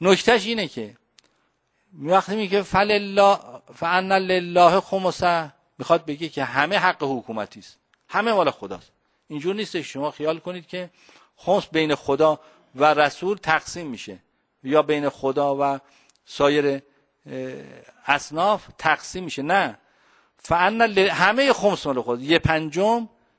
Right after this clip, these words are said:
یه پنجم مال همش مال خداست. خب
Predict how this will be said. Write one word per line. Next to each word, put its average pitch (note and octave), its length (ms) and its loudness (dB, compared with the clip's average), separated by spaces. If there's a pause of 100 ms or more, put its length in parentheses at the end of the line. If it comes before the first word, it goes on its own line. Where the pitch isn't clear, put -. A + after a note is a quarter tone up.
(140)
یه D3 140 0
پنجم C#3+ 540 -2
مال E3+ 540 -2 (280)
همش G3 420 0
مال D3 180 -2
خداست. G2 440 -12 (800)
خب D#3+ 340 2